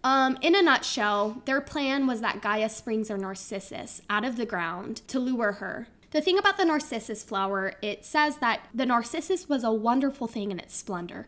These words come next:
To look at it gives a sense of holy awe to the immortal gods as well as mortal humans. Persephone was filled with a sense of wonder, and she reached out with both hands to take hold of the pretty plaything.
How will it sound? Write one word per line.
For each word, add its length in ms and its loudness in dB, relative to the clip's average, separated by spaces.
To 80 2
look 200 4
at 100 2
it 140 -4
gives 220 -6
a 40 -8
sense 300 -6
of 100 -8
holy 360 -2
awe 260 -2
to 160 -12
the 120 -4
immortal 380 0
gods 420 -2
as 160 -4
well 200 0
as 160 -2
mortal 280 -4
humans. 580 -8
Persephone 560 2
was 180 -4
filled 340 -2
with 140 -4
a 60 -4
sense 300 -10
of 100 -6
wonder, 380 -6
and 140 -8
she 200 -4
reached 460 -2
out 140 0
with 200 -10
both 280 -4
hands 380 -4
to 100 -12
take 260 -10
hold 320 -6
of 160 -10
the 60 -10
pretty 300 -6
plaything. 680 -12